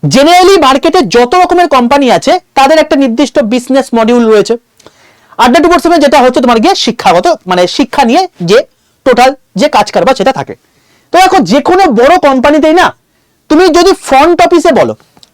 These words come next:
ধরো তুমি আজকে কোম্পানি ছাড়াও তুমি যদি আজকে বলো যে কোনো রেস্তোরাঁ, ঠিক আছে, সেই রেস্তোরাঁর সবচেয়ে মেন লোককে বলো, মেন লোক হচ্ছে যে সেই রেস্তোরাঁয় যে খাবার বানাবে, অর্থাৎ রেস্তোরাঁ শেফ। তুমি যদি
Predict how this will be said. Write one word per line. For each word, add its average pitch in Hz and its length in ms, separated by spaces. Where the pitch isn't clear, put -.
ধরো 302 200
তুমি 330 180
আজকে 302 180
কোম্পানি 277 360
ছাড়াও 233 200
তুমি 269 160
যদি 285 180
আজকে 269 180
বলো 254 140
যে 277 80
কোনো 262 120
রেস্তোরাঁ, 208 380
ঠিক 320 140
আছে, 127 120
সেই 320 180
রেস্তোরাঁর 320 420
সবচেয়ে 294 380
মেন 269 160
লোককে 226 260
বলো, 123 140
মেন 330 160
লোক 392 180
হচ্ছে 330 260
যে 254 100
সেই 285 200
রেস্তোরাঁয় 247 380
যে 339 140
খাবার 226 220
বানাবে, 135 260
অর্থাৎ 285 220
রেস্তোরাঁ 202 420
শেফ। 107 180
তুমি 311 180
যদি 381 120